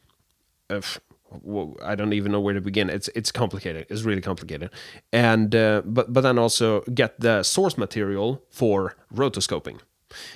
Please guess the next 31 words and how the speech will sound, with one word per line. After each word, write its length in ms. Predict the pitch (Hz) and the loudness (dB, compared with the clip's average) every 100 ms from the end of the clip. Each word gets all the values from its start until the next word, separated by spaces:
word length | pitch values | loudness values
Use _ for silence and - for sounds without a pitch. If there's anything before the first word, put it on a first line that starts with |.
| - | -4
And 320 | 123 131 131 - | 4 6 4 2
this 340 | 117 131 170 - | -2 0 0 2
is 180 | 131 135 | 2 4
going 280 | 131 127 120 | 4 6 4
to 100 | 131 | 2
be, 480 | 123 113 107 104 104 - - - | 4 4 4 2 0 -6 -12 -4
uh, 320 | 104 98 90 - | -2 0 -2 -2
s-, 140 | 117 98 | -2 0
so 460 | - 127 - - _ - | 4 4 2 -4 _ -6
this 320 | 123 160 - | 2 4 4
all 220 | - 127 | 4 6
started 380 | 120 117 113 104 | 6 4 4 4
out 240 | 123 107 107 | 2 2 0
as 120 | 104 | 0
an 100 | 101 | 0
idea. 540 | 90 120 123 82 - - | 2 2 2 0 -6 -14
I 140 | - 110 | -4 -2
said 320 | - 127 123 | 2 2 2
to, 360 | - 117 104 101 - | 4 4 4 0 -2
to 100 | 110 | 0
Vi 180 | 113 110 | 4 4
and 140 | 104 | 4
Milky 280 | 113 117 101 | 2 2 -2
that 260 | 98 92 - - | -2 -4 -8 -6
this 280 | 117 165 156 | -2 -2 -4
is 160 | 156 | -4
most 300 | 147 131 123 | -2 -2 -2
probably 560 | - 123 110 110 107 107 - - - 110 | -2 0 2 2 0 -2 -8 -20 -14 0
the 200 | 113 117 | 6 6
way 420 | 113 107 104 98 - - - - | 8 6 6 2 -6 -20 -20 -6
that 600 | 110 110 104 104 - | 2 4 6 2 -2